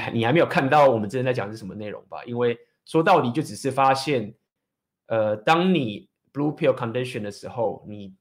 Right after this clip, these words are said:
的一个无知的时候，你以为你是好人的时候，你以为这个就是 beta game，就是想 game 女人最棒的一个过程的时候，真实就反扑给你啦。我常跟你讲，真实会反扑给你。这个听起来很，很虚，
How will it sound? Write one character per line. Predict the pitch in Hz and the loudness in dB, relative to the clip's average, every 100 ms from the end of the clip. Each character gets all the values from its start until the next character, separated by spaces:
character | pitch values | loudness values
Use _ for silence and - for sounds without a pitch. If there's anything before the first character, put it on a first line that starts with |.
| - | -10
的 | 110 | -8
一 | 104 | -8
个 | 110 | -8
无 | 120 123 | -6 -6
知 | 151 | -2
的 | 139 | -2
时 | 123 123 | -2 -2
候， | 123 | 0
你 | 147 | 0
以 | 151 123 | -2 0
为 | 120 | 0
你 | 110 | 0
是 | 180 | 0
好 | 165 101 | 2 0
人 | 101 | -2
的 | 101 | -8
时 | - 98 | -10 -2
候， | 110 101 - _ _ _ _ | 0 0 -2 _ _ _ _
你 | 117 196 | -2 2
以 | 147 | 4
为 | 120 117 | 4 2
这 | 135 165 | 2 2
个 | 147 | 2
就 | 131 139 | 0 -4
是 | - 147 135 127 | -6 -4 -4 0
beta | 156 151 156 | 4 4 2
game， | 143 | -2
就 | 131 | -2
是 | 135 | -6
想 | 110 - | -8 -4
game | 170 123 | -2 0
女 | 110 | -4
人 | 113 | -4
最 | 147 | -2
棒 | 143 127 | -2 -2
的 | 113 | -4
一 | |
个 | 107 113 | -6 -8
过 | 139 117 | -6 -6
程 | 110 | -8
的 | 101 | -14
时 | 95 - | -14 -8
候， | 107 101 - _ _ _ _ _ _ _ _ _ | -6 -6 -8 _ _ _ _ _ _ _ _ _
真 | - 185 185 | -4 0 0
实 | 147 | 0
就 | |
反 | 160 107 | 0 -2
扑 | 135 | -2
给 | 127 107 | -6 -6
你 | 101 | -10
啦。 | - - _ _ | -12 -14 _ _
我 | 127 | -4
常 | 123 139 | -2 0
跟 | 170 | 2
你 | 151 | 0
讲， | 107 | -2
真 | - 180 196 | 0 2 2
实 | 190 - 113 | -2 -6 -2
会 | 143 | -2
反 | 123 107 92 | 0 -2 -4
扑 | 123 110 | -8 -8
给 | 110 | -8
你。 | 104 | -8
这 | 208 | -4
个 | 202 | -2
听 | 180 190 | -2 -2
起 | 156 | -4
来 | |
很， | 120 101 - _ _ _ _ _ | -6 -8 -12 _ _ _ _ _
很 | 113 95 | -10 -10
虚， | - - 131 127 131 | -10 -8 -6 -6 -8